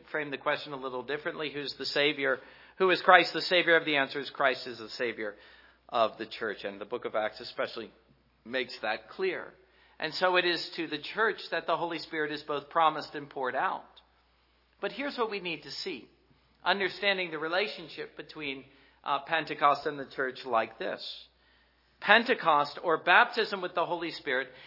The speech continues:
is the event which brings the church into, into being. It's the beginning. It's the establishment of the church, the New Testament, the New Covenant church. In that sense, we could see,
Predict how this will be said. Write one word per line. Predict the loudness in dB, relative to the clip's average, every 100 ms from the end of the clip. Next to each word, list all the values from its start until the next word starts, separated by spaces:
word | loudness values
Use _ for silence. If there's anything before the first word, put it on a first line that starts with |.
| -8
is | 0 0 0
the | -2
event | 0 4 4 2
which | -8 -8 -2
brings | 0 0 -4
the | -6
church | -4 -6 -6 -10
into, | -10 -8 -10 -16 -8
into | -8 -8
being. | -8 -8 -8 -10
It's | -12 -10
the | -8
beginning. | -6 -2 -2 -4
It's | -10 -10
the | -6
establishment | -4 4 6 6 2 -8 -8 -6
of | -8
the |
church, | -6 -6 -6 -14 -20 _ _ _ _ _
the | -2
New | 0
Testament, | 2 4 4 0 -8 -8
the | -6
New | -6
Covenant | 4 6 6 4 -2
church. | -6 -8 -8 -14 -20 -20 -20 _ _ _ -16
In | -6 6
that | 6 6
sense, | 2 -2 -2
we | -6
could | -6 -6
see, | -4 -4 -4